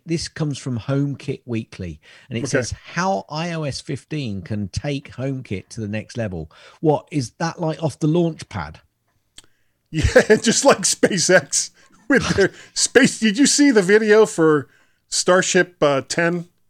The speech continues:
Speaker 2: What they're trying to, and, uh, completely off topic, I know. What they're doing right now is so cool and so much fun to watch. And it is, this is tech related.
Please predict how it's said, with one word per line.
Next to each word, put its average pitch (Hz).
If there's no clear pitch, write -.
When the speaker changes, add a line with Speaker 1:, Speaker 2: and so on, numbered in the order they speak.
Speaker 2:
What 202
they're 220
trying 262
to, 220
and, 180
uh, 113
completely 202
off 139
topic, 127
I 120
know. 117
What 165
they're 240
doing 240
right 196
now 131
is 151
so 220
cool 196
and 127
so -
much 170
fun 151
to 139
watch. 117
And 151
it 175
is, 196
this 190
is 196
tech -
related. 135